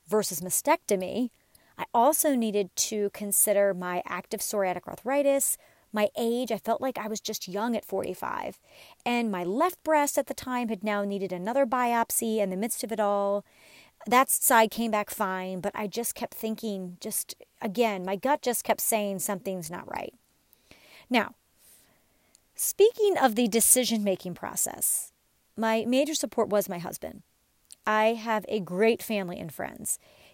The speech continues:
yet something about the decision-making seemed personal to me only, and I really was not interested in discussion with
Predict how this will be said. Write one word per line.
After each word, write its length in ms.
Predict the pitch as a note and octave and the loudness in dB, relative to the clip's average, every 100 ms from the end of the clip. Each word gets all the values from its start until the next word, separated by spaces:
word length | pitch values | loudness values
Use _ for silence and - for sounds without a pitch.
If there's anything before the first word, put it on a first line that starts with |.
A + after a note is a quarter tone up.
| _ | _
yet 260 | A3+ A3 - | 4 4 2
something 460 | - - A#3+ D#4 C5 D5 | -2 0 0 0 -4 -2
about 220 | A4 F#4+ | 0 0
the 60 | |
decision-making 1160 | D#4 D4+ - C4+ A#3+ A#3 G3+ - F#3+ F3+ F3+ F3+ | 0 2 4 2 0 0 0 -2 -6 -6 -6 -6
seemed 500 | - - A3+ A#3 A#3 | -6 -4 -2 -4 -6
personal 500 | - A3 G#3+ A#3+ A3+ | -6 -4 -4 -4 -4
to 160 | G3+ G#3+ | -4 -6
me 580 | G3+ G3 G3+ G#3+ G#3+ A3 - | -4 -2 -2 -2 -4 -6 -6
only, 580 | F#3+ F#3 E3+ - D2+ - - - _ _ | -4 -4 -6 -10 -14 -16 -20 -20 _ _
and 360 | G3 G3+ G3+ G3 - | -2 0 0 -4 -4
I 60 | |
really 800 | G3+ F3+ F#3+ A#3 C4+ F4 F#4+ F#4 | -4 -4 -4 -2 0 2 0 -2
was 140 | E4+ C#4+ | -2 -2
not 200 | C#4 A#3+ | -2 -2
interested 340 | A3+ - G3+ | -6 -6 -4
in 80 | G3+ | -4
discussion 960 | G3 - - - F#3+ F#3+ C4 B3+ C4 G#3+ | -2 0 0 0 -4 -4 -6 -6 -6 -6
with 200 | G#3 | -8